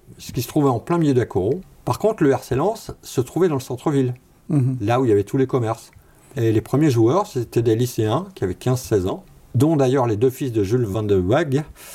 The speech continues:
Speaker 1: Jules Joseph et Antoine. Jules Joseph, il a fait partie des premiers joueurs, euh, du R C Lens.
Speaker 2: Autre mythe, c'est cette histoire de maillot noir, dont on dit qu'il est symbole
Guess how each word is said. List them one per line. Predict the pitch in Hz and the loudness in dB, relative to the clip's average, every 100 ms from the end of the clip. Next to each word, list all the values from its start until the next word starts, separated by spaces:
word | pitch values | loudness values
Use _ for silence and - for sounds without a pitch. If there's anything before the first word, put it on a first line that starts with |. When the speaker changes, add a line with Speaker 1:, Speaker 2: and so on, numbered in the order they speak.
| - - | -18 -2
Speaker 1:
Jules | 117 139 | 0 2
Joseph | 123 110 135 170 123 | 2 2 0 -2 -2
et | |
Antoine. | 123 123 107 101 - - - | -2 0 -2 -4 -10 -20 -4
Jules | 113 120 | -2 0
Joseph, | 107 101 175 - | 2 2 0 -2
il | - 135 | 0 0
a | |
fait | 127 165 | 2 0
partie | 139 - | -2 -4
des | 147 | -4
premiers | 139 139 | 0 2
joueurs, | 117 131 139 117 | 2 2 2 0
euh, | 104 98 101 104 | -2 -4 -6 -6
du | 98 110 | 0 0
R | - | 0
C | 92 | -4
Lens. | 82 - - _ - - - _ _ - | -4 -12 -20 _ -20 -20 -20 _ _ 0
Speaker 2:
Autre | 175 170 | 2 4
mythe, | 160 226 - - | 4 2 -2 -14
c'est | - 135 | -6 -2
cette | 131 | 0
histoire | 143 - 202 | 0 0 0
de | 147 | 2
maillot | 147 175 165 | 2 2 4
noir, | 151 131 - 110 - - - _ | 4 2 0 -6 -12 -20 -20 _
dont | 135 156 156 | 0 2 2
on | 151 | 2
dit | 143 196 202 | 4 2 0
qu'il | - 165 170 311 147 131 | 0 2 2 0 2 2
est | 196 | 2
symbole | 160 143 165 180 254 | 0 0 2 0 -2